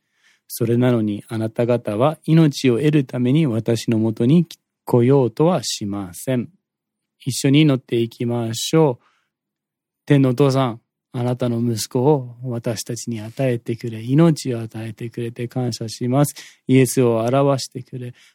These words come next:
私たちにイエスを通して命を毎日、あなたの御言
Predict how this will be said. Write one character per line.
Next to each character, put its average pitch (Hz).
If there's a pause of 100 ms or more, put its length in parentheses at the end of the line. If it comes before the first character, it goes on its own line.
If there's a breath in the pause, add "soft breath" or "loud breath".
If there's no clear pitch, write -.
(120 soft breath)
私 117
た 123
ち 113 (420)
に 156 (240 soft breath)
イ 156
エ 151
ス 143
を 135
通 165
し -
て 135
命 127
を 113
毎 151
日、 135 (440 soft breath)
あ 120
な 117
た 117
の 120
御 117
言 120